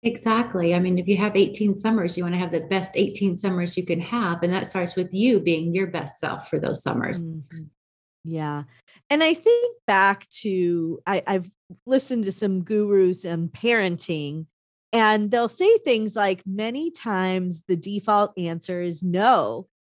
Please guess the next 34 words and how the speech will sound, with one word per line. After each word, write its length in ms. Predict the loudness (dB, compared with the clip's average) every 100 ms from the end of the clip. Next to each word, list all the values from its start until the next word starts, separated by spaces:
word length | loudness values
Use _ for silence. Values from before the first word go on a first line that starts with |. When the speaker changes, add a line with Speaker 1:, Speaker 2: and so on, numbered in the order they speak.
| _
Speaker 2:
And 200 | 0 2
when 220 | 2 4
they 160 | 4 0
really 560 | -2 -2 0 0 -2 0
ask, 520 | 2 4 4 -2 -14 _ -6
like, 180 | -4
they've 160 | -2 -2
done 220 | -2 -4
some 320 | -4 -6 -6 -4
digging 580 | 2 2 2 -4 -4 -8 -8
and 260 | -10 -4
research 460 | -4 -4 -4 -6 -6 -8
on 120 | -6
it, 120 | -4
when 100 | -2
they 140 | -2 0
really 340 | 2 0 -2 2
asked 520 | 2 2 -2 -14 _
parents 500 | -6 -4 -2 -4 -4
why 420 | -8 0 2 4 2
they 220 | 0 -2
said 300 | -2 -4 -2
no, 480 | -2 0 0 -2 -6 _ _ _ _
it 120 | 4
was 300 | 6 2 0 _ _
because 480 | -6 0 2 2 0 -2
they're 260 | 4 6 6
in 160 | 4
the 80 | 2
habit 400 | 4 4 4 2
<laughs> 40 |
of 60 | 0
saying 580 | -6 -6 2 2 2 -2
no. 360 | -2 -2 -6